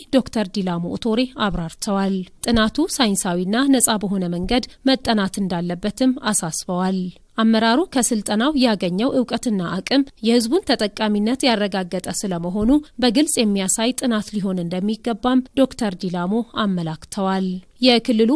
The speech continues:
አመራር አካዳሚ ዋና ዳይሬክተር አቶ ተስፋዬ ብላቱ በበኩላቸው ለቀጣይ ስራዎች አጋዥ የሆነ የጥናት ግኝት ላይ ለመድረስ ተቋሙ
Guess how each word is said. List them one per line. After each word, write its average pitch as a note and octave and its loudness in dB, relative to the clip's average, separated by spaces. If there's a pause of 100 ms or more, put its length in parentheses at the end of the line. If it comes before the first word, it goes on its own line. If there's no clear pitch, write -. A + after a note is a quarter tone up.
(100)
አመራር G#3+ 2
አካዳሚ G#3 -2
ዋና G#3 2
ዳይሬክተር F3+ -2 (160)
አቶ A3+ 0
ተስፋዬ A#3 0
ብላቱ G3+ -2
በበኩላቸው G3 -2 (280)
ለቀጣይ A#3 0
ስራዎች G#3+ 0
አጋዥ G#3+ 0
የሆነ F3+ -2 (320)
የጥናት A3+ 0
ግኝት G3 -2
ላይ F#3 -2
ለመድረስ G3+ 0 (280)
ተቋሙ A3+ 2